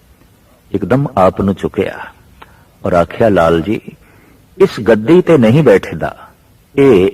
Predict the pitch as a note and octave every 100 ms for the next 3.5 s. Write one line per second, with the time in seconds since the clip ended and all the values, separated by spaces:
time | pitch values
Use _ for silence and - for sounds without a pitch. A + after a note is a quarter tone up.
0 | F#2+ E2 G#2 D3 G2+ E2 F2 - - _
1 | _ _ - - G2 C#3+ D#3 G2 F#2 -
2 | G2 E2 D#2+ D#2+ E2+ G2 A2+ G#2+ E2 E2+
3 | - C3+ D#2+ - -